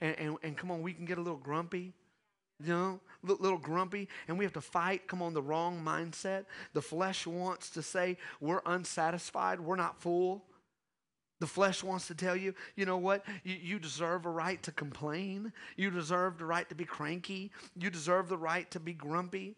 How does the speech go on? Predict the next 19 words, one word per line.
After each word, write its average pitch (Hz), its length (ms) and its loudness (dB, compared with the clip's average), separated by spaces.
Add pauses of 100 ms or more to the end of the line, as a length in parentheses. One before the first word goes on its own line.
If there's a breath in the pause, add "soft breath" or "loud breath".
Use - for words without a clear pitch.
(880)
I - 40 8
don't 277 140 10
know. 220 140 10 (220 loud breath)
Anybody 311 240 8
a 262 80 8
little 247 160 4
grumpy? 208 400 2 (140 loud breath)
Some 233 140 0
of 233 40 6
y'all 202 80 8
like, 175 160 6
"I 185 80 10
didn't 233 140 8
even 160 200 2
fast 208 360 4
and 165 100 4
I'm 190 100 2
grumpy." 151 360 2 (220 loud breath)
Listen, 233 440 12